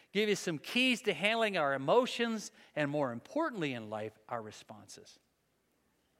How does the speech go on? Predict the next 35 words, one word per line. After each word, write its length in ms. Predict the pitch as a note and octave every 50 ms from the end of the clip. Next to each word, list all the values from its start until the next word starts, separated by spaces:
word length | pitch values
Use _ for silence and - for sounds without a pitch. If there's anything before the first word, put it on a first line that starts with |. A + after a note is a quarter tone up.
| _ _ _ _ _ _ _ -
Now, 80 | F3+ F#3+
the 60 | F3
first 220 | - D#4+ D4 -
thing, 160 | - F3 E3
we've 120 | D#3+ D#3 C3+
gotta 200 | D3+ C#3+ C#3 C#3
be 160 | C3+ C3+ B2
honest. 420 | A2+ A2+ - - - - - _ _ _ _ _ _ _ _ _ _ _ _ _ _ _ _ - - - - _ -
We've 80 | F#3+ F#3
gotta 160 | A#3 A3+ G#3+
be 140 | G#3+ G#3+ G3+
really 420 | F#3 A3 C4 C#4 C#4 C#4 C#4 C4
honest 460 | - F#3+ G#3 G3+ G3 G3+ G3 - -
as 100 | G3 F3
to 120 | - - F3
whether 200 | E3+ F3+ F3+ F3+
or 60 | F3+
not 160 | F3 F3 -
we 120 | E3 E3 D#3
struggle 520 | - - - G3 F#3+ F#3 F3 D3+ D3+ C#3
with 120 | D3 C#3+
impatience. 760 | C#3 C3+ C3 - - D#3+ D3+ C3+ - - A#2+ G#2+ G#2+ - - _ _ _ _ _ - - - -
And 220 | - F#3 G3 G3 F#3+
if 220 | F#3+ A3+ B3+ A#3+ B3
so, 380 | - - C#4 C#4+ C#4+ C4+ A3
determine 760 | F3+ E3+ F#3 E3 - - - F#3+ F#3 F#3 F#3 F3+ F3+ E3+ D#3+ - - _ _
to 120 | - - D#3
deal 360 | C3 A#2 C3 D#3+ E3 D3 B2
with 200 | A2 G#2+ - -
it, 140 | G#2 - - _ _ _ _ _ _ _ _ _ _ _ _ _ _ _ _ _ _ _
'cause 160 | - F#3 D#3+
it 80 | E3+ -
can 240 | - A3 A#3+ B3 G#3+
be 140 | E3 D#3+
managed. 520 | C#3+ C3+ C#3+ D3 C3+ A#2+ G2+ - - -